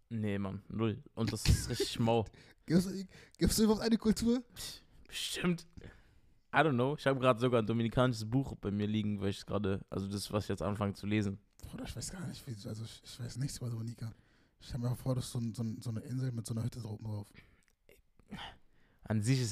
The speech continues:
Speaker 1: es ein, es ist, er sieht au-, kennt ihr den, kennt ihr, äh, Dings hier, ähm, Drachenzähmen leicht gemacht? <laughs> Sieht aus wie diese La, wo die leben.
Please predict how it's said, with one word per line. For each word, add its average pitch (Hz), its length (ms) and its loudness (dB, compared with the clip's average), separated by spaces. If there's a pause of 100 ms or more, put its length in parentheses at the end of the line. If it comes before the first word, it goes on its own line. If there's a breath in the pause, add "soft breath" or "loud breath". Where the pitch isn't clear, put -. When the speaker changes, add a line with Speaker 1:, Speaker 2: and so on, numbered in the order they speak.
Speaker 1:
es - 140 0
ein, 113 260 2
es - 160 -4
ist, - 100 -6
er 127 160 8
sieht 123 140 -2
au-, - 100 0 (120)
kennt 208 200 6
ihr 190 60 2
den, 143 300 2
kennt 175 260 6
ihr, 135 260 6
äh, 117 220 8
Dings 147 240 2
hier, 185 240 6
ähm, 110 360 6 (120)
Drachenzähmen 143 460 4
leicht 143 260 4
gemacht? 202 300 4 (260)
<laughs> - 1080 -4
Sieht 131 260 4
aus 175 240 10
wie 156 60 4
diese 139 280 6
La, 147 220 10
wo 139 100 8
die 127 120 4
leben. 143 360 10